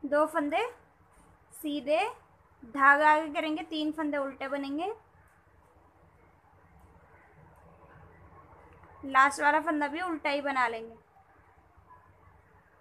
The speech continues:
राइट साइड नाइन्थ रो, पहला फंदा उतारा, पहले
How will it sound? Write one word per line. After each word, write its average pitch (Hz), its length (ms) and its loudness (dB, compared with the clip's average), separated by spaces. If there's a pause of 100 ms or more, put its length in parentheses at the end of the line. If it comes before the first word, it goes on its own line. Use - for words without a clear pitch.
(2000)
राइट 277 400 2
साइड 320 340 2 (440)
नाइन्थ 277 420 2
रो, 302 140 0 (1400)
पहला 277 240 2
फंदा 302 300 -2
उतारा, 294 360 2 (1200)
पहले 311 280 2